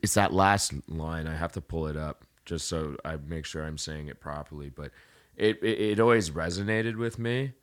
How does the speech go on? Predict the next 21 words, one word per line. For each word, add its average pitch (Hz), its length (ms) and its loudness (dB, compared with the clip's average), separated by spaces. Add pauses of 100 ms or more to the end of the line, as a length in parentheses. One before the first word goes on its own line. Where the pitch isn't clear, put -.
(480)
and 110 100 2
just 101 180 0
the 104 80 0
way 92 220 0
it 87 100 -4
just, - 260 -6
like, 80 200 -8
it 82 160 -8
reads 87 680 -4 (240)
and 80 180 -6
the 80 60 -6
way 80 460 -4
it - 120 -10
sounds, 80 640 -6
I - 60 -10
really 76 200 -6
like 73 300 -8
it. 87 180 -4 (540)
It's - 220 -10
the, 85 320 -2
uh, 78 220 -4